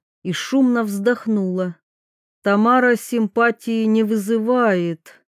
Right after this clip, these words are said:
но и одобрять связь с юной особой категорически невозможно.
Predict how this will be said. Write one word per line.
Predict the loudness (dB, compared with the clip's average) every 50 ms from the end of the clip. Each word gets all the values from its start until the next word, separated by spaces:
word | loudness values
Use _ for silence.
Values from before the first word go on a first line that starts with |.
| _ _ _ _ _
но | -4 -4 -2 0 0 0 0 0
и | 0 0 0 0 0 0 -2 -2 -4 -4
одобрять | -4 -4 -2 0 -2 -2 -2 -2 0 0 0 -2 -2
связь | -8 -14 -12 -6 -4 -2 0 0 -2 -2 -6 -10 -10
с | -10 -10 -10 -12 -10 -6
юной | -4 -2 -2 0 0 -2 -2 -2 -2 -2 -2
особой | -4 -6 -6 -4 -2 -2 0 0 0 -2 -2 -2 -2
категорически | -4 -6 -4 -4 -4 -2 0 0 0 0 -2 -2 -6 -8 -8 -8 -8 -4 -2
невозможно. | 0 0 2 2 0 0 0 0 0 0 0 -2 -2 -2 -4 -6 -8 -8 -10